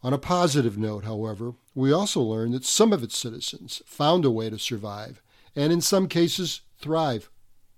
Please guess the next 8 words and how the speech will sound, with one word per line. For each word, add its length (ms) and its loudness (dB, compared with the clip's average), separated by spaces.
In 140 4
this 180 4
episode, 600 -4
I 100 2
want 260 4
to 60 0
get 180 4
into 640 2